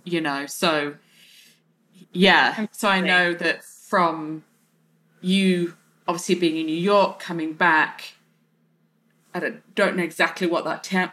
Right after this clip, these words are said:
Speaker 1: time period was, but you've then, you know, come, come back to Sydney, and then now here you are,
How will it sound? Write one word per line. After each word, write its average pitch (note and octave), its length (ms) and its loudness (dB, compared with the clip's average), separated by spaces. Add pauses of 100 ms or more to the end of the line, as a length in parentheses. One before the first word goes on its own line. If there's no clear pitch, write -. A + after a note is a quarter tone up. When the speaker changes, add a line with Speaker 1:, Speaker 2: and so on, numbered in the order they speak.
Speaker 1:
time F3 300 -4
period D#3 420 -2
was, E3+ 440 2
but - 260 -4
you've E3 220 -10
then, D#3 480 0 (840)
you E3 100 -8
know, D3+ 120 -4
come, F3+ 340 -6
come F3 220 -6
back E3+ 240 -2
to E3+ 80 -10
Sydney, D#3 460 -4
and D#3 160 -4
then D#3 180 -2
now D3+ 200 0
here D#3 200 -2
you D3+ 200 -2
are, C#3+ 360 2